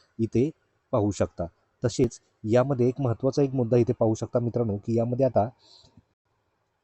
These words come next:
लाडक्या बहिणींमध्ये नाराजीचा सूर आहे. तर यामध्ये मित्रांनो, या कठोर छाननीमुळे लाडकी बहीण योजनेतील लाखो अपात्र लाभार्थ्यांना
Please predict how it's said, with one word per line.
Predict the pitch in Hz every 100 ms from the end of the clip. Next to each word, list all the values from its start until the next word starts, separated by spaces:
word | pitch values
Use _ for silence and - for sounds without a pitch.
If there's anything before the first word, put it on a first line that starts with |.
| _ _ 113
लाडक्या | 113 110 - 131
बहिणींमध्ये | 123 127 139 131 117
नाराजीचा | 123 107 101 110 123
सूर | - - 117
आहे. | 107 90 80 _ _ _
तर | -
यामध्ये | 110 117 135 143
मित्रांनो, | 139 131 143 120 120 - _ _ _ _ -
या | 107 131 151
कठोर | - 120 139 139
छाननीमुळे | - 117 101 113 110 92 85 - _ -
लाडकी | 98 107 104 101 - 131 123 123 95
बहीण | 110 92 131
योजनेतील | 143 127 98 101 107 101 92 _ _ _ -
लाखो | 113 101 - 147
अपात्र | 120 - 117 - 95 107 _ _ -
लाभार्थ्यांना | 107 101 104 110 120 120 113 92